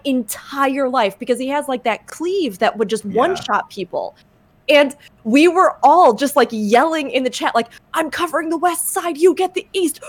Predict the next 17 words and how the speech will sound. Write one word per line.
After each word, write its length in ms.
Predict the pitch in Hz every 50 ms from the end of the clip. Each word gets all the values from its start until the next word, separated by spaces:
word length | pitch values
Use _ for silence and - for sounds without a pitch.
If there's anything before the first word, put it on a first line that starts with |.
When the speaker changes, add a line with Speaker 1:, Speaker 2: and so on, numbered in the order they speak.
| 539 -
Speaker 1:
reses 360 | 311 403 403 403 403 403 381
are 120 | 427 403
going 400 | 311 403 403 392 381 392 392 370
out." 200 | 392 392 370 - - -
And, 120 | 349 320
like, 220 | 349 349 339 - - -
it 120 | 311 349 285
was 160 | 349 349 -
so 640 | - - 440 - - - - 403 370 370 370 370 339
fun. 800 | - - - - 415 403 415 440 440 440 440 415 330 269 208 - _ - _ _ _ _ - -
I've 200 | 285 320 330 285
Speaker 2:
<laughs> 20 | 320
Speaker 1:
never 500 | 330 330 330 320 359 359 349 370 392 339
had 240 | 294 320 339 330 -
that 220 | 311 294 - -
moment. 800 | 269 285 302 302 330 349 392 415 427 415 392 339 240 185 180 - -
Like, 200 | 294 285 285